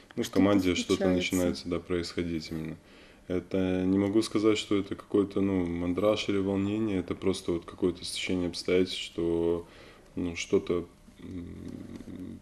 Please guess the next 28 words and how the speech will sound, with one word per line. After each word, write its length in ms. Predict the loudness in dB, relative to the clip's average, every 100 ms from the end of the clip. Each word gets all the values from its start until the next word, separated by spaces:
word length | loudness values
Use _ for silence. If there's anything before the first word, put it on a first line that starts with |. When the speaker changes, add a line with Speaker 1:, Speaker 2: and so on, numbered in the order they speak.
| -10
Speaker 1:
приходит, 440 | 2 4 4 4
ну, 120 | 2
не, 520 | 2 2 2 0 0
не 140 | 0 2
в 40 |
нашу 320 | 2 0 -2 -6
сторону. 480 | -2 0 0 -4 -10
То 60 | -14
есть 180 | -16 -12
это 160 | -8
как, 280 | -4 -6 -6 -8
ну, 160 | -8 -6
какие-то 400 | -8 -2 0 2
неудачи, 540 | 2 2 4 2 0 -10 -10
получается. 580 | -10 -8 -6 -6 -8 -18 -20 -20 -20 -20 -20 -14 -4
Возможно, 380 | 2 4 4 4
ну, 260 | 2 2
я 140 | 4 4
не 100 | 4
знаю, 220 | 4 2
с 40 |
чем 200 | 4 4
это 140 | 4 2
связано, 440 | 4 6 8 6
но 200 | 4 4
вот 180 | 2 2
уже, 440 | -2 2 2 2 0 -4 -10 -18 -20 -20 -20 -20 -12
э, 460 | -8 -6 -6 -6